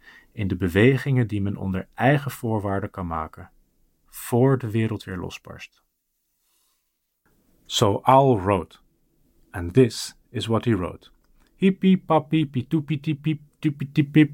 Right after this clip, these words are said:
pipiti pipiti die. Pooh looked on admiringly. Dat Winnie de Pooh direct na publicatie zo aansloeg, is een dankbaar onderwerp voor literatuurhistorici.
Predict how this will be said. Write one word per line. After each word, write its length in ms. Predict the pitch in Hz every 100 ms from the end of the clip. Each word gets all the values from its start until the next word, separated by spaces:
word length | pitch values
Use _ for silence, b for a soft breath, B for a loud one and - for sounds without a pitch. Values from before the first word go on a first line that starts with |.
| - _
pipiti 480 | 151 147 143 143 147
pipiti 500 | 180 160 107 - 95
die. 260 | 107 104 139 _ _ _ _ _ _ _ _ _ -
Pooh 320 | 127 135 143 - _
looked 260 | 120 113 -
on 320 | 90 82 90 _ _
admiringly. 800 | 98 107 98 90 82 85 82 82 - _ _ _ _ _ B B B B B B B - -
Dat 160 | 110
Winnie 260 | - 175 196
de 120 | 160
Pooh 320 | - 156 156
direct 420 | 123 117 113 165 -
na 120 | 139
publicatie 800 | 143 123 110 - 110 120 - 107
zo 480 | - - 170 185 170
aansloeg, 720 | 143 151 139 - 104 117 - B B
is 180 | - -
een 140 | 101
dankbaar 440 | 92 156 147 139 135
onderwerp 540 | 123 120 107 110 107
voor 180 | - 104
literatuurhistorici. 1300 | 107 101 95 - 90 82 85 - 80 80 - 95